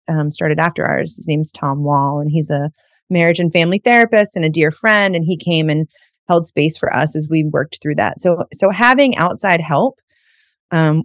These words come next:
also, we had our, our teacher, our spiritual teacher, Raquel Palmasi. She, um, she also was an incredible support for processing. So we had a lot of support. We definitely did not try to do it all ourselves.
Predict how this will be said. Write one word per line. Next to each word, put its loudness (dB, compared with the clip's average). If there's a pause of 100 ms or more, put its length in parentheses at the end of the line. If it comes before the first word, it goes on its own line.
(140)
also, 4
we 2
had 2
our, 2 (220)
our 2
teacher, 0
our 2
spiritual -4
teacher, 0
Raquel 0
Palmasi. 0
She, -2 (300)
um, -2 (340)
she -6
also -2
was 0
an -4
incredible -2
support -4
for -2
processing. -4 (320)
So 0
we 2
had 0 (340)
a 0
lot 0
of 0
support. -2
We -2
definitely 0
did -2
not 2
try -2
to 2
do 0
it 0
all 0
ourselves. -2